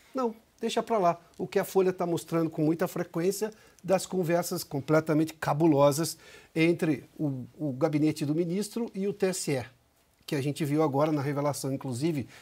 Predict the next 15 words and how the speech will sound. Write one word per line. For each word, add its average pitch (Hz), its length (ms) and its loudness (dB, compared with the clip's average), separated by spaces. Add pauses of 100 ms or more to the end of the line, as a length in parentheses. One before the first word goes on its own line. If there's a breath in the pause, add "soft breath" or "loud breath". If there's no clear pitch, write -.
(200 loud breath)
do 147 120 0
assessor 135 480 -2
dele, 135 300 0
o 123 80 -6
que - 140 -12
comandava 131 680 0
esse, 117 480 -8
esse, 113 460 -10
esse 127 240 -6
aparato 123 440 -2
policial 135 440 -4
no 123 60 -2
T 131 120 -6
S 135 240 -2
E, 175 100 6